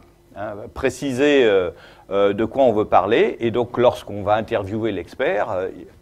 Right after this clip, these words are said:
on, on a listé un certain nombre de phénomènes à, à décrire, euh, on va lui deman-, on va lui poser des questions, et on va lui demander de décrire un petit peu verbalement, euh, une, une description informelle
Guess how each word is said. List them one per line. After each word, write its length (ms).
on, 360
on 100
a 100
listé 420
un 80
certain 320
nombre 220
de 100
phénomènes 580
à, 320
à 80
décrire, 540
euh, 960
on 120
va 120
lui 160
deman-, 300
on 60
va 120
lui 100
poser 260
des 100
questions, 560
et 40
on 80
va 120
lui 140
demander 380
de 200
décrire 560
un 100
petit 180
peu 220
verbalement, 840
euh, 240
une, 200
une 140
description 560
informelle 640